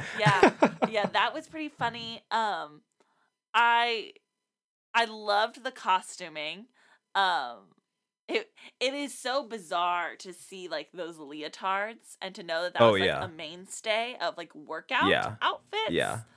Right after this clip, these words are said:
Speaker 2: Yep.
Speaker 1: Um, it's wild that that is, like, a real thing that the people wore. <laughs> Um,
Speaker 2: <laughs>
Speaker 1: but fun to watch. Um,
Speaker 2: Yep.
Speaker 1: yeah.
Speaker 2: Definitely.
Speaker 1: Well, I'm glad that you watched it, Lucas. I had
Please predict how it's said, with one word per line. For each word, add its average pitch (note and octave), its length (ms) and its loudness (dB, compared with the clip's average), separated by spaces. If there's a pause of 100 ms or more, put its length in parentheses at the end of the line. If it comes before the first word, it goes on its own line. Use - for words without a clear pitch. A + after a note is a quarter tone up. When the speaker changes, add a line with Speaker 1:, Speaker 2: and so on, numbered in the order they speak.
(300)
Speaker 2:
Yep. F#2+ 240 2
Speaker 1:
Um, G#3 480 0 (720)
it's - 280 -10
wild F3 840 2
that F3+ 120 -12
that D#3 240 2
is, F3+ 80 -10
like, F#3+ 200 -4
a F#3 80 -2
real F3 280 -8
thing E3+ 280 -8
that B2 180 -10 (180)
the F#3+ 80 -12
people E3+ 380 -10
wore. C#3+ 380 -4
<laughs> - 80 -8 (1000)
Um, G#3 300 8 (280)
Speaker 2:
<laughs> - 280 -6
Speaker 1:
but F#3 220 -2
fun A3+ 180 -2
to A#3 80 -6
watch. G3 760 2
Um, D#3+ 380 -4 (200)
Speaker 2:
Yep. - 280 0 (120)
Speaker 1:
yeah. A3 300 -2
Speaker 2:
Definitely. - 420 -4 (380)
Speaker 1:
Well, C#4+ 220 2
I'm C#4+ 160 0
glad D4 240 2
that G#4+ 80 -2
you E4 120 -6
watched C#4+ 360 -2
it, - 120 -4
Lucas. F#3 480 -4
I A#3+ 180 2
had D4 420 -4